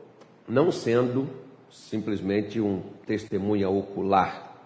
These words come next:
mas narrando os fatos. Tanto que o livro de Atos, por exemplo, ele começa falando assim, olha, né? Ele começa falando, deixa, deixa Lucas, deixa Lucas marcado aí, que ele começa assim: ó:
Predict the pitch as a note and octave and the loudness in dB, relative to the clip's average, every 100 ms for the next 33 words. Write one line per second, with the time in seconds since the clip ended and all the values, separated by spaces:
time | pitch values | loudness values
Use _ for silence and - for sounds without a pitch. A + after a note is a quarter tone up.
0 | - - F#2+ G2 F#2+ E2 - - - - | -20 -10 -2 2 2 0 -6 -18 -20 -20
1 | - G#2 A2+ G#2+ G2 A#2 B2 B2+ A2 A#2 | -8 0 2 2 2 4 4 4 2 -2
2 | A#2 - G#2+ - - - - - - A#2+ | -4 -6 -8 -6 -6 -6 -8 -10 -2 0
3 | B2 B2+ G#2 G2+ F#2+ F#2 G2+ F#2 - - | 0 -2 0 0 -2 0 2 2 0 -4
4 | A2+ B2 B2 A#2+ - - - - - - | 0 0 2 0 0 -8 -18 -20 -20 -16
5 | - G#2 A#2 A2+ C#3 G#2+ G#2 B2 - B2+ | -2 0 0 0 2 4 4 2 0 0
6 | C3+ A#2 G2+ G#2 A2+ C#3 - - - B2+ | 2 2 2 0 2 0 -2 -10 -4 -2
7 | F#2+ D2+ - - - - - F2+ F#2 F2 | -2 -4 -12 -14 -20 -20 -12 -8 -6 -8
8 | F2 F2 F#2+ G2 F#2+ F2+ - F#2+ A2+ A2+ | -8 -6 -4 -6 -8 -12 -8 -6 -4 -4
9 | G#2+ - G2+ A2+ G#2 G2 F#2+ - - F#2+ | -4 -6 -6 -4 -4 -4 -8 -10 -10 -8
10 | - G2 G2 F2 F2+ E2+ - F#2 E2+ G#2+ | -6 -6 -6 -8 -6 -6 -4 -4 -2 0
11 | D#3 D#3 - - - - A#2 A2+ B2 B2 | 0 -2 -14 -20 -20 -8 -6 -2 2 4
12 | B2 C#3 G2 D#2 | 4 0 -4 -8